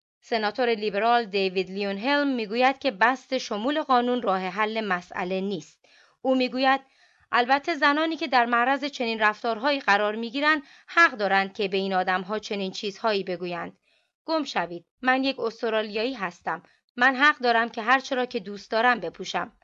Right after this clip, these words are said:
و راستی، من چیزی را که شما پوشیده اید دوست ندارم. پس بروید و کاری به کار من نداشته باشید.» و راستش من آنها را دعوت می‌کنم که چنین واکنشی داشته باشند.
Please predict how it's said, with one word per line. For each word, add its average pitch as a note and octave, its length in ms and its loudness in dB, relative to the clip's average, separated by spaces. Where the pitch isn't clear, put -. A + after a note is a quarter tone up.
و A#3 100 4
راستی، C4 400 0
من A#3+ 200 2
چیزی C4+ 300 -6
را C4 100 0
که C4 100 -6
شما A3 280 -6
پوشیده G#3+ 420 -8
اید C#4+ 200 -2
دوست D4 260 -12
ندارم. F3 440 -2
پس A#3 200 -6
بروید C#4+ 480 0
و B3 80 2
کاری D4 340 -2
به A#3 100 -6
کار A#3 240 0
من A3 260 -2
نداشته F3+ 420 -2
باشید.» E3+ 380 -12
و G#3 120 6
راستش C4+ 520 0
من B3 200 2
آنها A3 320 -4
را A#3 120 2
دعوت G#3+ 440 2
می‌کنم B3+ 400 -2
که B3 140 -6
چنین B3 320 -4
واکنشی B3 640 -2
داشته F#3 360 -8
باشند. E3+ 540 -12